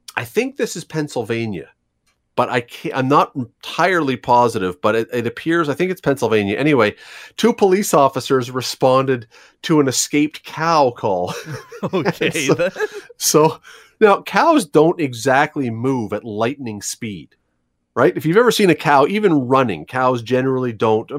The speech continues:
Speaker 1: Bulls can move pretty quickly, but cows, you know, they kinda lumber. So you got these two cops who are now out trying to respond to an escaped cow.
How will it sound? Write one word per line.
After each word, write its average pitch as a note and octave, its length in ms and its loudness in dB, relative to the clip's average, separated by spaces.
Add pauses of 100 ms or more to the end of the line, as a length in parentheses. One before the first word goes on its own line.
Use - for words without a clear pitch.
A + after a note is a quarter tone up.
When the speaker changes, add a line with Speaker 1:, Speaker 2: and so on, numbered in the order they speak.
Speaker 1:
Bulls F#3+ 340 4
can C3+ 160 4
move G#2+ 220 0
pretty G#2 180 -2
quickly, G#2 340 -6
but E3 160 -6
cows, G#3 300 0
you B3 60 -6
know, G#3 160 2
they G3+ 120 2
kinda F#3+ 220 0
lumber. G2+ 460 -2 (400)
So G#3 140 0
you A3 80 2
got A#3+ 140 4
these G3+ 180 -4
two A3+ 180 -4
cops D#3 380 2
who D3+ 100 4
are B2+ 100 4
now B2+ 200 4
out A#2+ 240 2
trying C#3 320 0
to C#3 80 -4
respond A#2+ 560 0
to A2 180 0
an G#2 80 -2
escaped - 500 -6
cow. F2 640 -2